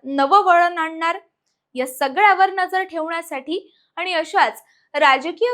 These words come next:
कहाण्यांमागचं सत्य समजून घेण्यासाठी आमच्या चॅनलला सबस्क्राईब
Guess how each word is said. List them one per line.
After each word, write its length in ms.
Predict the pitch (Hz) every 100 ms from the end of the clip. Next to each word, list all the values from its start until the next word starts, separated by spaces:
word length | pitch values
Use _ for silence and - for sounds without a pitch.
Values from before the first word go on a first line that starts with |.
| 480
कहाण्यांमागचं 760 | 330 349 381 403 302 294 - 381
सत्य 460 | - 254 - 440
समजून 460 | 427 330 320 349 311
घेण्यासाठी 840 | 302 254 269 247 247 285 415 _ _ _ _
आमच्या 360 | 294 330 427 508
चॅनलला 420 | 453 403 403 415
सबस्क्राईब 520 | 415 247 - 349 339